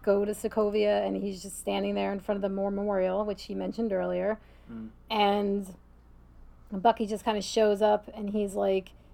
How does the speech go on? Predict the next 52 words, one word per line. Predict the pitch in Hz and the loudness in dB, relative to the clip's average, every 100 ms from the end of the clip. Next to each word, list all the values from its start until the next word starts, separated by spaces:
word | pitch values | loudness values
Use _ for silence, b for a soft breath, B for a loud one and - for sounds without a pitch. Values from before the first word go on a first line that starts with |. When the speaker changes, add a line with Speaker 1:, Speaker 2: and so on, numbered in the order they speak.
| - | -2
Speaker 1:
"Yeah, | 311 330 | 8 10
I'm | |
not | 320 320 | 10 6
gonna | 277 220 | 4 0
kill | - 214 | 0 2
you." | 190 185 180 180 - - | 4 2 0 -2 -8 -12
And | 196 | -4
Bucky's | 196 214 226 202 | 0 0 -2 -4
like, | 202 196 185 - - - - - - - 180 | 0 2 2 -2 -18 -20 -20 -20 -20 -20 -10
"Whoop-de-fuckity-doo, | 202 196 226 - 226 226 220 190 214 196 185 180 | -10 -6 -8 -2 0 0 -2 2 4 4 2 -2
here's | 208 196 | -2 -2
a | 202 | 0
gun | 208 202 | 0 0
pointed | 190 214 196 202 | -2 -2 -2 -2
at | |
your | 190 | -6
face." | - 196 180 180 | 0 0 2 -2
And | 185 | -8
Zemo's | 175 190 190 175 | -6 -2 -2 -2
just | 202 | -6
kinda | 202 196 185 | -4 -2 -2
like, | 185 180 175 b b - | -2 -2 -4 b b -2
"Yes, | 214 202 | 0 0
please." | - 175 170 170 - - - - | -2 -4 -2 -4 -12 -20 -20 -6
Like, | 240 | -2
he | 240 | 4
Speaker 2:
Mm-hmm. | 302 | 4
Speaker 1:
even | 302 254 | 6 6
nods. | 220 226 202 | 8 8 8
He's | 196 196 | 4 0
like, | 190 | 0
"Yes, | 208 190 - | 2 -2 -4
please | - 233 220 | -6 -4 -2
pull | 233 214 | -2 -2
the | |
trigger. | 202 196 185 180 180 147 | -2 -2 0 0 -2 -2
Speaker 2:
Yeah. | 117 107 - - | -4 -4 -12 -6
Speaker 1:
Like, | 190 180 - | -4 -4 -6
I'm | 202 | -2
happy | 226 214 220 | 4 4 2
to | 202 | -2
die." | 180 180 175 175 175 - - - - | 0 2 4 2 -2 -6 -20 -20 -6
And | 208 | -2
then, | 196 | -2
of | 190 | 0
course, | 196 185 185 220 | 2 4 2 -2
you | |
know, | 185 175 175 | -2 0 0
we | 180 | -2
get | 185 175 | -2 -2
the | 190 | -4
whole, | 180 175 180 175 175 | -2 0 0 0 -2